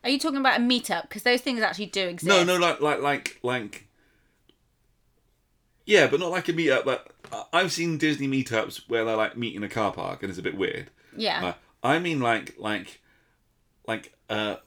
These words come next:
Speaker 2: like a fortnightly thing where you just, like, meet up in someone's living room and it's all a bit, you know.
Speaker 1: That's church.
Speaker 2: Of Disney.
Speaker 1: <laughs>
Speaker 2: That, that would
Speaker 1: Not
Speaker 2: be,
Speaker 1: such a,
Speaker 2: that
Speaker 1: but you
Speaker 2: would
Speaker 1: could,
Speaker 2: be
Speaker 1: you, oh, I mean, people are quite spread out. I mean, you could do this by, like, a group Skype call or something like that, maybe.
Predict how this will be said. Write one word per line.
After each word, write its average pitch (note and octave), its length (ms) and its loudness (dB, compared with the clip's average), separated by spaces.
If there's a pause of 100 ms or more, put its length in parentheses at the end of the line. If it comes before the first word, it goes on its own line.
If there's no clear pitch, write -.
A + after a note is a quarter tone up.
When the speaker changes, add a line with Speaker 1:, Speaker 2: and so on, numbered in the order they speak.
(500)
Speaker 2:
like - 140 -18
a F#2+ 40 -16
fortnightly A2+ 640 -6
thing B2+ 240 -4
where F#2+ 100 -6
you F#2 60 -6
just, F#2+ 140 -8
like, G2 120 -10 (320)
meet G#2+ 180 -6
up A#2 160 -6
in F2+ 80 -12
someone's G2 320 -8
living G#2+ 280 -6
room - 300 -12 (380)
and F#2+ 100 -8
it's F#2 120 -10
all G2+ 120 -4
a F#2+ 40 -2
bit, F#2+ 320 -2
you G#2 120 -6
know. F#2 220 -6 (140)
Speaker 1:
That's - 240 2
church. F3+ 640 -4 (1200)
Speaker 2:
Of G2+ 140 2
Disney. A#2 460 0
Speaker 1:
<laughs> - 40 8 (2500)
Speaker 2:
That, - 300 -4
that F#3+ 240 -4
would B2 120 -4
Speaker 1:
Not B4 40 -6
Speaker 2:
be, B2+ 100 0
Speaker 1:
such - 140 -10
a, - 20 -14
Speaker 2:
that - 80 -14 (260)
Speaker 1:
but C#4 100 -2
you G#4 60 6
Speaker 2:
would B4 100 6
Speaker 1:
could, G#4 100 -2
Speaker 2:
be - 80 0
Speaker 1:
you, G4 120 4
oh, F4 80 8
I D#4+ 100 4
mean, D#4 220 -2
people F4+ 220 -4
are - 40 -8
quite D4+ 160 4
spread D4+ 240 0
out. C#4 140 4
I F#3+ 40 0
mean, G#3+ 140 -4
you A#3 60 -4
could A#3+ 160 -4
do C#4+ 160 0
this D4+ 120 -8
by, C4 120 2
like, A3+ 180 -2
a G#3+ 60 -2
group A3 320 -6
Skype - 440 -4
call F3+ 400 -8
or F#3+ 60 -2
something F#3+ 300 -6
like F3 180 -6
that, F3 180 -6
maybe. E3+ 480 -8